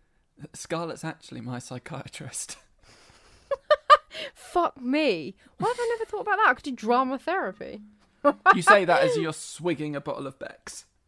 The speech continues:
Speaker 2: I'd make a great psychiatrist.
Speaker 1: Um, so, last night, I thought it would be quite interesting to put something out on the Twitterverse. Um,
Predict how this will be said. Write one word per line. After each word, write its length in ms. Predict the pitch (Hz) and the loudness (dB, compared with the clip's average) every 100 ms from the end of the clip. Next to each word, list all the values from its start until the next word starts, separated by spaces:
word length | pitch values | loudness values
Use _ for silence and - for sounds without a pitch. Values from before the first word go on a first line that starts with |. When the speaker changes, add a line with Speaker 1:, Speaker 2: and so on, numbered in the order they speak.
| _ | _
Speaker 2:
I'd 160 | - 196 | -14 -12
make 240 | 170 110 | -12 -16
a 80 | - - - | -18 -20 -16
great 340 | 143 143 - | -10 -10 -12
psychiatrist. 920 | - - - - - - - 160 - _ _ | -18 -20 -20 -20 -20 -20 -18 -18 -18 _ _
Speaker 1:
Um, 400 | 139 156 165 165 - _ | 2 4 2 -6 -16 _
so, 500 | - - 175 175 170 - _ _ _ _ _ _ _ _ | -8 0 2 0 -2 -10 _ _ _ _ _ _ _ _
last 420 | 160 175 196 185 170 | -2 0 0 -4 -8
night, 480 | 147 - 95 127 _ _ _ _ _ - | -6 -6 -6 -10 _ _ _ _ _ -4
I 180 | 147 147 | -2 -4
thought 340 | - 139 82 | -6 -6 -6
it 40 | 69 | -10
would 80 | - | -14
be 80 | |
quite 400 | 131 147 131 120 _ _ _ _ _ - | -12 -4 -4 -4 _ _ _ _ _ -10
interesting 680 | 143 131 127 - 110 - 123 _ _ _ _ _ | -8 -8 -14 -12 -12 -12 -16 _ _ _ _ _
to 440 | - 180 120 131 117 _ _ _ _ - | -12 -10 -6 -8 -10 _ _ _ _ -8
put 180 | 170 - | -8 -6
something 380 | 151 - 143 | -16 -14 -12
out 240 | 143 139 - | -10 -10 -10
on 200 | 135 131 | -10 -8
the 300 | 131 127 123 - _ _ _ _ _ _ | -8 -8 -10 -16 _ _ _ _ _ _
Twitterverse. 920 | - 170 - 127 117 107 156 - - _ _ _ _ _ - | -10 -8 -8 -8 -8 -8 -10 -14 -20 _ _ _ _ _ -8
Um, 560 | 127 120 123 123 123 | -4 -4 -4 -6 -10